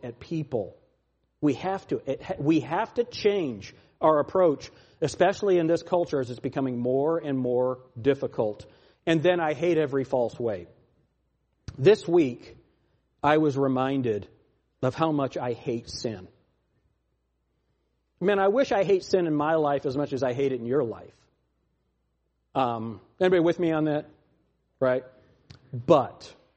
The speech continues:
so if Simon, did I get it right? Yes! So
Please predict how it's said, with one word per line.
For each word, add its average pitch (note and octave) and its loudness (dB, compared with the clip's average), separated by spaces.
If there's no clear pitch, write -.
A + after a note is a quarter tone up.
so D3+ 4
if D#3 6
Simon, D3 -2
did B2+ 2
I - -2
get B2 -2
it B2 -4
right? C#3 -2
Yes! - -2
So D#3 4